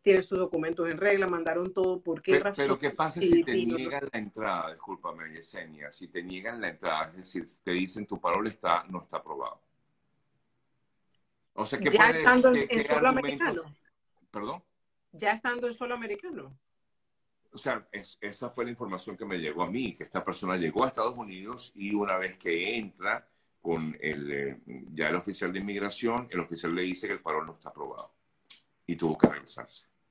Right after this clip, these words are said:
Speaker 1: Mira, esto yo les prometo que voy a, a informar
Speaker 2: A indagar.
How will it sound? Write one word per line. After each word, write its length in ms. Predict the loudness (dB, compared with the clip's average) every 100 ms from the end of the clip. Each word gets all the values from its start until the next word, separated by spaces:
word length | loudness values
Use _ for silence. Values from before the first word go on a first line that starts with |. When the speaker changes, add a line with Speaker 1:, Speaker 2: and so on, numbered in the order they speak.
| _
Speaker 1:
Mira, 300 | 2 2 2 -4 -4
esto 400 | -2 -2 -4 -4
yo 720 | -4 0 4 4 2 -4 -8 _ _ _ _ -6
les 300 | -2 -2 -2
prometo 720 | 0 0 2 -2 0 -2 -4 _ _ _
que 160 | 0 4
voy 320 | 6 6 4
a, 380 | 2 -2 -4 -4
a 480 | -2 -2 -2 -6 -10 _
informar 300 | -8 -2 2
Speaker 2:
A 20 |
indagar. 360 | 2 2 0 -2